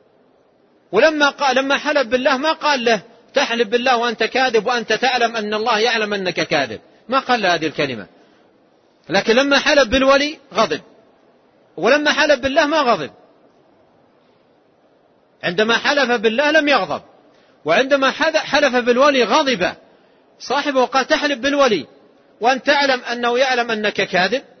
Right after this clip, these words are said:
فمثل هذا، هذا التعلق، تعلق القلوب بالأولياء وبالمقبورين وأن يخاف منهم،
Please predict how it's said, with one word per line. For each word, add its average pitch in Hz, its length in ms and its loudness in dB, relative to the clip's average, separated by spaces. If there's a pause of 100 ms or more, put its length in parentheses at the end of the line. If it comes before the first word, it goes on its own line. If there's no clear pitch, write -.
(2250)
فمثل 262 420 -2
هذا، 254 300 0
هذا 214 280 -2
التعلق، 202 640 -2
تعلق 208 460 -4
القلوب 196 460 0 (1400)
بالأولياء 220 680 2
وبالمقبورين 180 840 -2
وأن 165 220 -2
يخاف 208 460 -2
منهم، 208 440 0